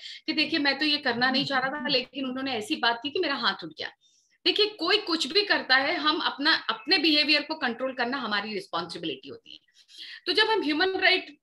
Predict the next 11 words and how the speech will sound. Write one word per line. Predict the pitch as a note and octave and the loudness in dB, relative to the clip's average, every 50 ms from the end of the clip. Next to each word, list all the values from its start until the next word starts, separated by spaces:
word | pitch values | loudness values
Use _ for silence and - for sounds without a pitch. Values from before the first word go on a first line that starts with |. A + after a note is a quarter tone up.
| _ - | _ -8
को | D#4 E4 E4+ F4+ F4+ F4+ F4 | -6 -4 -4 -4 -4 -6 -8
सच | D#4 - - D#4 D4 D4 - F#4 | -8 -4 0 0 0 2 0 0
में | D#4 G4 G4 G4 D#4 A#3+ | 0 0 0 0 -2 0
जमीन | B3 C#4+ C#4+ D4+ E4+ F4+ F4+ E4+ | 0 2 2 2 2 2 0 -2
पर | E4+ F#4 E4 | -2 -2 0
लाने | E4 D4 C#4 C4+ D4 | 0 0 0 0 -2
की | D4 D#4 | -2 -2
बात | C#4+ A#3+ B3+ B3 B3 B3 B3 A#3+ - - - | 0 2 2 2 2 2 0 -2 -4 -6 -4
कर | B3 A3+ | -4 -4
रहे | A3+ G#3+ G#3+ B3+ | -4 -4 -6 -6
हैं, | F4+ | -8